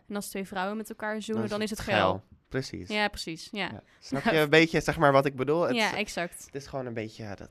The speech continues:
Speaker 2: ja.
Speaker 1: Maar hoe is jouw liefdesleven dan, eh, geweest?
Speaker 2: Ik heb
Speaker 1: Af-
Speaker 2: nooit een relatie gehad.
Speaker 1: Mhm.
Speaker 2: Nee, ook als jongen zijnde niet. Ehm, omdat ik nooit op homo's viel.
Speaker 1: Oké.
Speaker 2: Dus, eh, ik, ja, ik voelde er niks bij. Dus ik kon ook niet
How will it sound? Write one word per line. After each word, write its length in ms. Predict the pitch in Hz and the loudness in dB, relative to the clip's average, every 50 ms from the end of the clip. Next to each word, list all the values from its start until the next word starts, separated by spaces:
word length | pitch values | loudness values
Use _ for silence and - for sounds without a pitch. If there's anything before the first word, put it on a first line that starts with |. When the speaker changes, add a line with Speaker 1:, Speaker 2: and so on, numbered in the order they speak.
| - - | -16 -16
Speaker 2:
ja. 200 | 120 107 95 95 98 - - - | -14 -14 -14 -14 -16 -20 -18 -8
Speaker 1:
Maar 140 | - 240 240 | -2 0 2
hoe 120 | 262 320 427 | 4 4 4
is 80 | - | 4
jouw 160 | - 320 320 | 2 2 2
liefdesleven 680 | 302 285 339 - - - - - 254 254 262 247 254 233 | 2 2 0 -4 -6 -10 -10 -6 -6 -6 -6 -6 -4 -4
dan, 360 | 240 233 233 233 233 233 220 _ _ _ _ - | -2 -2 -2 -2 -6 -8 -10 _ _ _ _ -8
eh, 140 | 220 214 208 | -6 -4 -4
geweest? 560 | 208 - 220 294 415 440 - - - - - _ _ _ _ _ _ | -4 -6 -4 -4 -4 -4 -4 -6 -8 -14 -16 _ _ _ _ _ _
Speaker 2:
Ik 100 | _ - | _ -14
heb 100 | - - | -10 -8
Speaker 1:
Af- 60 | - 107 | -6 -4
Speaker 2:
nooit 160 | 110 120 120 | -4 -6 -6
een 60 | 120 | -8
relatie 420 | 98 95 95 95 113 - - 147 | -10 -8 -8 -8 -8 -10 -12 -16
gehad. 360 | 139 - 127 117 107 - - - | -16 -14 -14 -14 -14 -14 -14 -12
Speaker 1:
Mhm. 220 | 214 214 196 240 359 - _ _ _ _ - | -12 -10 -8 -10 -10 -12 _ _ _ _ -14
Speaker 2:
Nee, 200 | 110 104 101 101 - _ _ | -12 -12 -12 -12 -16 _ _
ook 200 | - 113 113 - | -16 -16 -14 -12
als 180 | - 110 - - | -14 -14 -14 -12
jongen 320 | - 107 113 117 117 113 | -10 -8 -6 -6 -6 -6
zijnde 280 | 113 110 110 110 110 104 | -8 -8 -8 -8 -10 -10
niet. 400 | 110 117 127 143 - - - _ _ _ _ _ _ _ _ _ _ _ | -10 -10 -12 -14 -16 -18 -20 _ _ _ _ _ _ _ _ _ _ _
Ehm, 800 | - 117 113 110 110 107 107 107 107 107 104 104 104 104 104 101 - - - | -10 -10 -8 -8 -8 -10 -10 -12 -12 -12 -12 -14 -14 -14 -16 -16 -18 -18 -14
omdat 220 | - 110 101 101 104 | -12 -10 -8 -8 -10
ik 140 | 101 _ | -10 _
nooit 380 | - 101 101 104 104 104 101 - | -10 -8 -6 -4 -4 -4 -6 -8
op 140 | - - - | -12 -14 -12
homo's 520 | - 107 104 107 101 90 87 90 110 - | -6 -4 -4 -4 -4 -6 -8 -10 -12 -16
viel. 400 | - - - 98 98 98 110 113 _ _ _ _ _ _ - | -20 -16 -14 -14 -12 -14 -14 -18 _ _ _ _ _ _ -12
Speaker 1:
Oké. 280 | - 262 - 190 185 185 - | -12 -10 -10 -10 -12 -12 -10
Speaker 2:
Dus, 440 | - 101 98 98 - - - - - _ | -8 -8 -8 -8 -10 -14 -18 -20 -20 _
eh, 340 | - 113 110 107 104 104 98 - - - - - - - - - | -16 -14 -14 -12 -12 -14 -14 -14 -14 -16 -16 -18 -20 -20 -20 -16
ik, 320 | - 104 - _ - - _ _ _ _ _ _ | -16 -16 -16 _ -20 -20 _ _ _ _ _ _
ja, 400 | - - - 117 110 98 92 - - | -10 -6 -2 0 0 0 0 -2 -8
ik 160 | 113 - - - | -14 -20 -14 -8
voelde 180 | - 123 113 113 | -6 -2 -2 -2
er 80 | 104 | -2
niks 220 | 104 101 101 - - | -4 -6 -10 -10 -12
bij. 160 | 90 92 92 | -14 -12 -12
Dus 180 | 90 104 - | -14 -14 -16
ik 80 | 107 - | -16 -12
kon 240 | - 123 120 - - | -10 -8 -8 -6 -6
ook 220 | 117 113 117 - | -6 -6 -6 -8
niet 280 | 117 113 117 117 - | -8 -8 -8 -8 -10